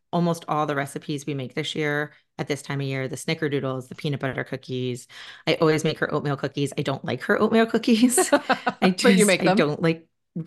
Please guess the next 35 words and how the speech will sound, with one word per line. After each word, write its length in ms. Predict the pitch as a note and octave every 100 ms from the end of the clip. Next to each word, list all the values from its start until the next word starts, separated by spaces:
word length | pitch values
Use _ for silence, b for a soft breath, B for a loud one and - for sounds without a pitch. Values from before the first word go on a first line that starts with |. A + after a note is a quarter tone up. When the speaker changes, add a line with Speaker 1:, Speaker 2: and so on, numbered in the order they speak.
| -
Speaker 1:
I 80 |
don't 260 | F3+ E3+ E3
really 220 | F3 F#3+
enjoy 320 | A3 F#3 E3+
them. 160 | G3 G#3
I 80 | F3+
don't 160 | F3+
think 180 | - F#3+
they're 140 | F#3+ E3+
that 220 | E3 -
good, 240 | E3 F#3
but 120 | E3
I 120 | D3+ D3
make 280 | C#3 C3+
them 140 | A#3 A#3+
every 220 | A#3+ B3+
year. 360 | B3+ B3+ B3+ C4+ -
Speaker 2:
Sure. 360 | - F3 A#3 -
Speaker 1:
Um, 500 | E3+ D#3 D#3 E3 F3+ _ -
and, 340 | E3+ E3+ D#3+ -
you 120 | F3
know, 180 | D3 C#3
it, 220 | D#3+ D#3+
yeah. 260 | G#3+ F3
So 640 | F3 - G#3+ A3+ A3+ A#3 A3 b b b b -
I 100 | A3
think 440 | - B3+ C4 A#3
that 220 | F#3 G#3+ F#3+
this 380 | G#3 G#3+ - - -
time 360 | - A#3 A3
of 180 | G#3 E3+
year 540 | E3 E3 F#3 E3+ E3+
is 360 | F3 - E3 D#3+
really 380 | E3 D#3+ E3 E3+
what 580 | D#3 D3+ D3 C#3+ C#3